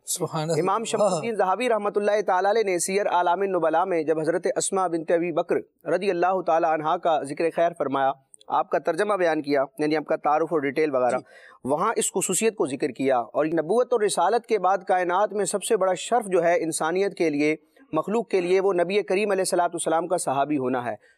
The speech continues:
Speaker 2: تو کسی
Speaker 1: جی۔
Speaker 2: ذات کے بارے میں یہ معلوم ہو جائے کہ یہ صحابی ہیں تو ساری فضیلتیں ان پر قربان ہیں۔ اگر specific ان کی کوئی اور فضیلت یا
Speaker 1: سبحان اللہ۔
Speaker 2: خصوصیت نہ بھی ملے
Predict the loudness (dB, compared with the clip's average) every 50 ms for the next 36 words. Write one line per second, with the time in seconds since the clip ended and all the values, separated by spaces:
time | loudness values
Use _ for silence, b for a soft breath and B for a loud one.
0 | b b -6 -4 -4 -2 -2 -2 -2 0 0 0 2 2 2 0 -2 -4 _ -2
1 | 0 0 2 2 2 2 2 2 0 0 -2 0 0 0 2 2 2 0 0 0
2 | 0 0 0 2 2 0 0 -2 -4 -2 -2 -2 0 -2 -2 0 0 0 0 0
3 | 0 0 0 0 -2 -2 -2 0 0 0 0 0 -2 -2 0 0 0 0 0 0
4 | 0 -2 -2 -2 -2 -4 -2 -2 -2 0 2 2 0 0 0 -2 -4 -4 -4 b
5 | b b b b b b -4 0 0 0 0 0 -2 -4 -2 -2 -2 0 0 -2
6 | -2 -2 -4 -2 0 0 -2 0 -2 -6 -6 -2 -2 -2 -2 0 2 2 2 2
7 | 0 -2 -4 -4 -2 -2 -2 -2 -2 -2 -2 -2 -4 -4 -4 -4 -2 -2 -2 -2
8 | 0 -2 -2 0 -2 -2 0 0 2 2 0